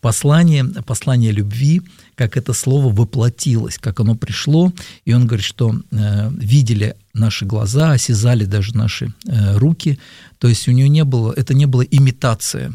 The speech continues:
э, какого-то, как сейчас бы сказали, голограмма, какое-то, так сказать, э, духовное тело, которое не может общаться, не может, к которому нельзя притро-, э, э, прикоснуться. А,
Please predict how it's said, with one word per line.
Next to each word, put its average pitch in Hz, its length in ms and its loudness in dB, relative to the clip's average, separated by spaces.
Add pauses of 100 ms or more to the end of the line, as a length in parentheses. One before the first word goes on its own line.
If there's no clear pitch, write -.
(160)
э, 107 200 -2
какого-то, 104 640 -2 (960)
как - 160 0
сейчас 120 180 2
бы 95 120 -2
сказали, 107 360 0
голограмма, 127 840 2
какое-то, 110 480 -4
так 110 260 -4
сказать, - 280 -4 (480)
э, 117 540 0 (360)
духовное 104 840 2
тело, 151 680 0
которое 117 560 -2
не 110 400 -2
может 107 400 -2 (160)
общаться, 143 560 0
не 107 100 -2
может, 101 480 -4
к - 220 -10
которому 120 340 0
нельзя 117 320 2
притро-, 127 500 -2 (280)
э, 107 120 0 (640)
э, 107 200 0 (180)
прикоснуться. 143 800 2 (840)
А, 113 360 2